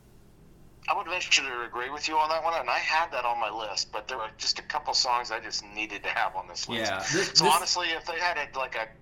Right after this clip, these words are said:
Speaker 1: I'm gonna come back on and do a, an encore, I would definitely wanna hear them do that. That would
Speaker 2: Yeah.
Speaker 1: be fantastic.
Speaker 2: Well, Screaming Jay Hawkins' version is more, uh, in your face. There's something
Speaker 1: Yes.
Speaker 2: kind of mood-setting and creepy about C C R's version.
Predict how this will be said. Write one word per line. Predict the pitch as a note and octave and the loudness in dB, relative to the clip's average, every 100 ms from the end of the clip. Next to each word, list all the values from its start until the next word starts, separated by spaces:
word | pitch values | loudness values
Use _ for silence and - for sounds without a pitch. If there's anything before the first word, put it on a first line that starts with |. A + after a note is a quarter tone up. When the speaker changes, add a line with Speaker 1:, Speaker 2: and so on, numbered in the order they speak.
| - - | -6 2
Speaker 1:
I'm | C#3+ | 4
gonna | D#3 C3 G#2 F#2 - - - - - | 4 2 2 0 -6 -8 -6 -6 -4
come | D#3+ | -4
back | D3+ C#3+ - | 0 0 2
on | C#3 C3+ B2 | 0 2 0
and | A#2+ | -6
do | C3 | -8
a, | A#2+ G#2+ A#2+ | -6 -4 0
an | |
encore, | B2+ B2+ B2 C3 A2+ | 2 2 0 -4 0
I | A2+ A2+ | 0 0
would | A2+ | -6
definitely | A2+ A2+ G#2+ G#2 | -6 -4 -4 -4
wanna | G#2 | -4
hear | G2+ G2 | -4 -6
them | F#2+ F2+ | -8 -10
do | F2+ | -10
that. | E2 D#2 | -8 -10
That | F#2 F#2 | -10 -6
would | B2+ | -2
Speaker 2:
Yeah. | G#2+ F2+ | -2 -2
Speaker 1:
be | - | -4
fantastic. | - - - - E3 | -6 -4 -4 -4 -2
Speaker 2:
Well, | F#3+ | 0
Screaming | - C#4+ C#4 | 0 -2 0
Jay | A#3 | 2
Hawkins' | F3+ F#3 F#3 E3+ | 4 4 2 -4
version | D3 C#3+ C3+ D3 B2+ | -2 -2 -2 -4 -2
is | C3 C#3+ | 0 2
more, | C#3 C3+ C3 A#2+ G#2+ G2 - | 2 4 4 2 0 -4 -4
uh, | A2+ G#2+ G#2+ G2+ | 0 2 0 0
in | E3+ D3+ | 0 0
your | C3+ | 0
face. | C3+ - B2 G#2+ - - - C#3 | -4 -4 -4 -4 -6 -8 -8 -4
There's | D3+ F3+ | -2 -2
something | A#3+ A#3+ A#3 | -4 -4 -4
Speaker 1:
Yes. | - - D#3+ | 2 4 4
Speaker 2:
kind | E3 E3 | 2 0
of | C#3+ B2 A#2+ | -2 -2 -4
mood-setting | A#2 C3 C#3 C3+ - A#2+ A#2 | -4 -2 0 -2 -2 -2 -4
and | A2+ G#2+ | -8 -10
creepy | - B2+ A2 G#2+ | -8 -8 -6 -8
about | F#2+ F2 E2+ - - - | -6 -6 -6 -10 -16 -8
C | - B2 | -6 -6
C | A2 | -4
R's | F#2+ F2+ | -4 -6
version. | F2+ D#2+ D#2+ | -8 -12 -14